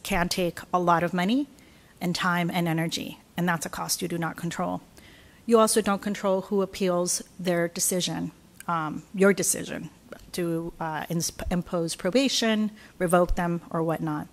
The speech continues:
Every physician in the state of California has a right to appeal. They have due process. So these writs and appeal matters have increased exponentially in the last seven years. Um, we have developed quite a great little practice in the health quality enforcement section,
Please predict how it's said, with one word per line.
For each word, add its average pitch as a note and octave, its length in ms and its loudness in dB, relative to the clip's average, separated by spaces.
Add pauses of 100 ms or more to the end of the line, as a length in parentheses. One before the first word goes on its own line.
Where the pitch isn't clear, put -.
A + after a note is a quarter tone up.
(640)
Every G3+ 220 2
physician F#3 560 2
in F3 60 2
the F3 80 0
state F3+ 180 0
of F3 60 -2
California E3+ 480 -2
has E3 220 -2
a E3 40 -4
right D#3+ 220 -4
to E3+ 140 -4
appeal. E3 440 -6 (920)
They F3+ 80 -4
have D#3+ 180 -2
due F3 100 -2
process. - 640 10 (500)
So - 220 0
these F3 340 0
writs F#3+ 300 2
and A3+ 80 2
appeal G#3 280 12
matters F3+ 540 0
have E3+ 400 -2
increased E3+ 520 -4
exponentially E3+ 800 -4 (100)
in F3+ 60 -2
the E3+ 80 0
last E3 260 -2
seven D#3+ 260 -2
years. E3 440 -6 (640)
Um, E3 420 -8 (240)
we F3+ 220 2 (100)
have G3+ 260 2
developed E3+ 440 0
quite G#3+ 240 12
a F#3+ 40 2
great F3+ 280 -4
little F3 180 -2
practice F3 680 2
in E3+ 200 -4
the E3 60 -2
health E3 200 -4
quality E3 300 -2
enforcement D#3+ 460 -4
section, E3+ 480 -4